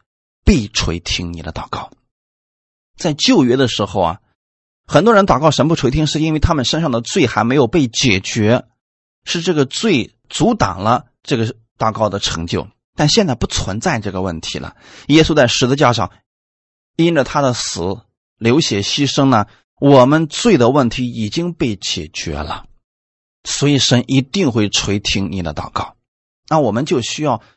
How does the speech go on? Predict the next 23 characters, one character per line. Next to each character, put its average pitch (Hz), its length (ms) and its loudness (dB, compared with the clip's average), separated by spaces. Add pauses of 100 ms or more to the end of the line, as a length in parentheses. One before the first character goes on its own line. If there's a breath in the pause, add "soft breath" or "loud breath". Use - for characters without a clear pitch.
养 110 220 -2
成 113 120 -6
这 151 120 0
个 101 120 -2
习 - 240 -4
惯， 90 240 -4 (280)
常 175 240 0
常 180 180 0
去 - 300 -2 (280)
相 208 460 4
信 175 480 -2
耶 151 180 2
稣 147 240 0
在 127 180 4
十 - 220 -2
字 117 100 -2
架 117 200 2
上 101 200 -2
所 95 200 -4
做 123 180 0
的 98 100 0
一 98 140 -6
切， - 280 -4